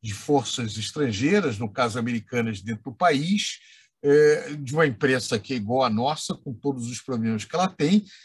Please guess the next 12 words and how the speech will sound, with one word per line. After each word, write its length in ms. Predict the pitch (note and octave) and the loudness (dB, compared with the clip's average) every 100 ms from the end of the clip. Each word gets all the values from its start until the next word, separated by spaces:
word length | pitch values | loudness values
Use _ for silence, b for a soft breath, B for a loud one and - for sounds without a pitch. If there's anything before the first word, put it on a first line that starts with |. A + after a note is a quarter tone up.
| B _ | B _
e 220 | B3 A#3+ C4+ | 2 4 6
de 160 | A3 | 4
um 160 | C4 A#3+ | 6 8
mundo 480 | G3 A3 A#3 G#3+ A3 | 10 8 6 2 -2
que 140 | - | -2
é 20 | |
um 120 | C#4+ | 2
mundo 360 | A#3 G#3 A3+ A3+ | 6 8 6 6
muito 260 | A3 G#3+ - | 4 2 0
estável 580 | - - F3+ G3+ A#3 | -2 4 4 6 4
hoje. 400 | A3 G#3+ D#3 - - _ _ - | 4 2 2 -4 -16 _ _ -12
Então, 300 | - C#4 | -4 -2